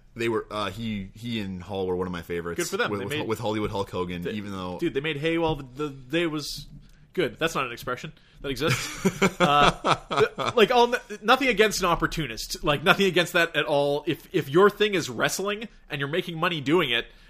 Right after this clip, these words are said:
Speaker 2: who am I to say anything to you? Sting, I feel, has put forth an effort. Uh, he's done what he can. That match against Seth Rollins, wh-, wh-, where he got injured, I guess, was admittedly, you know, Seth Rollins do most of the heavy lifting, but he was showing an effort. He was showing that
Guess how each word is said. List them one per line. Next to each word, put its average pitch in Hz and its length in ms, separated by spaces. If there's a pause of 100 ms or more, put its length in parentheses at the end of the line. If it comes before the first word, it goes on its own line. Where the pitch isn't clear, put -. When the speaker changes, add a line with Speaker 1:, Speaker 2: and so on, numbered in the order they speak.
(140)
Speaker 2:
who 165 140
am 190 100
I 156 360
to 135 180 (160)
say 190 200
anything 156 240
to 127 80
you? - 80
Sting, 285 380 (320)
I 185 120
feel, 202 260
has 180 180
put - 320
forth 190 280
an 139 80
effort. 196 400 (640)
Uh, 120 240 (160)
he's 160 280
done 190 260
what 185 100
he 160 60
can. 170 260
That 170 180
match 202 240
against 180 180
Seth 175 200
Rollins, 156 320
wh-, 151 240 (160)
wh-, - 220
where 123 100
he 120 200
got 107 260
injured, 127 280
I 104 60
guess, 110 200 (200)
was 165 160
admittedly, 214 680
you 151 100
know, 143 80
Seth 170 200
Rollins 156 200
do 170 120
most 147 220
of 156 60
the 147 60
heavy 147 180
lifting, 135 360
but 135 240 (520)
he 202 220
was 233 140
showing 220 340
an 196 100
effort. 170 440
He 165 120
was 165 120
showing 180 420
that 156 260